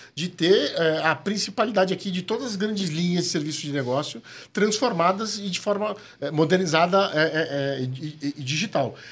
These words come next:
Isso ajuda quando eu quero aqui fazer qualquer tipo de evolução. É, a Aurora trouxe,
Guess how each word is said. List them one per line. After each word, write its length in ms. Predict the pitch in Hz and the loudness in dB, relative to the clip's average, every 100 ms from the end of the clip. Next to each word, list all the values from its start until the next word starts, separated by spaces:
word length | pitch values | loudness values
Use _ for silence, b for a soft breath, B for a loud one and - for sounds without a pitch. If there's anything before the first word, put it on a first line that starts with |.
| B | B
Isso 300 | 220 226 - | -2 2 4
ajuda 580 | 285 127 165 277 151 98 - _ B B _ _ | 2 2 0 0 -2 -6 -14 _ B B _ _
quando 180 | - 156 | -4 0
eu 100 | 190 | 0
quero 280 | 196 170 240 | 4 2 2
aqui 300 | - 202 233 | -2 -8 -6
fazer 260 | 277 208 | -4 -4
qualquer 240 | 202 202 202 | -4 -4 -4
tipo 240 | - 202 | -4 -8
de 80 | 226 | -8
evolução. 480 | 226 330 - 190 B B B | -6 -4 -2 -2 B B B
É, 240 | 147 135 135 - - | -4 -4 -6 -14 -12
a 220 | 127 135 151 | -6 0 2
Aurora 360 | 160 170 202 | 2 2 2
trouxe, 240 | 202 208 | 0 -6